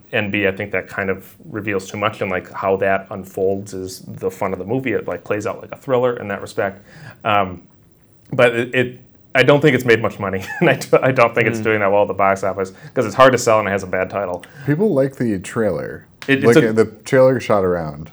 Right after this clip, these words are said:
Speaker 1: Yeah, the trailer's cool.
Speaker 3: 'Cause the trailer, even the trailer's, like, intense.
Speaker 1: Yeah, and it
Speaker 2: Huh.
Speaker 1: is, and
Speaker 3: Yeah.
Speaker 1: it's, it's, it is an intense movie,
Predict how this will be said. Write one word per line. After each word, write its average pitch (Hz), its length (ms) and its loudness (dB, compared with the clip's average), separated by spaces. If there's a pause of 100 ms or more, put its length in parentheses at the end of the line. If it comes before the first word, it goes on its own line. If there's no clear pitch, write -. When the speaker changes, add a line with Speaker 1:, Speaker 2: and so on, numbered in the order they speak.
Speaker 1:
Yeah, 127 160 6
the - 100 -6
trailer's 165 300 6
cool. 127 180 -4
Speaker 3:
'Cause 110 100 0
the 104 60 0
trailer, 135 260 6
even 113 280 2
the 101 60 0
trailer's, 98 300 2
like, 82 140 -6
intense. - 580 -10
Speaker 1:
Yeah, 123 140 4
and 101 160 4
it 165 120 8
Speaker 2:
Huh. 165 80 4
Speaker 1:
is, 147 180 2
and - 160 0
Speaker 3:
Yeah. 127 60 6
Speaker 1:
it's, 135 120 0
it's, 147 180 2
it 156 100 6
is 156 280 8
an 120 100 6
intense 127 420 0
movie, 107 340 -4